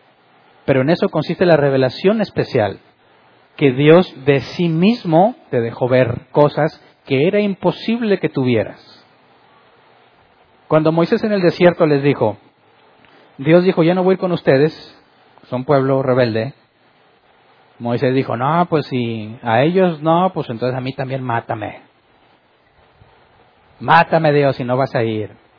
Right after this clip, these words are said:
¿Qué le dijo Dios? "No, Moisés, no. Está bien, no te mates, mijito. Voy a hacer lo que tú pides". No, le dijo, "Mira,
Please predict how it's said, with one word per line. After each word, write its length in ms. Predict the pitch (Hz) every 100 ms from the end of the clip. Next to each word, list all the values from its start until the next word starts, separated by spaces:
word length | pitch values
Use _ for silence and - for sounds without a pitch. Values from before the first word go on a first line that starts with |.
| _ _
¿Qué 80 | -
le 100 | 143
dijo 200 | 143 147
Dios? 420 | 139 165 - - _ _ _ _ _ _ -
"No, 220 | 151 196
Moisés, 380 | 170 143 143 117
no. 500 | 143 175 175 135 107 _ _ _ _ _
Está 160 | - 135
bien, 360 | 143 156 160 135
no 100 | 147
te 120 | 165
mates, 440 | 143 151 156 127
mijito. 480 | 127 123 - 107 87 _ _ _ _ _ _ _ _ _ _ _ _ _ _ -
Voy 220 | 113 151
a 40 |
hacer 180 | 156 160
lo 80 | 156
que 100 | 139
tú 140 | 151
pides". 420 | 139 156 147 113 -
No, 480 | 104 127 151 170 143
le 100 | 117
dijo, 280 | 113 107 113
"Mira, 320 | 123 113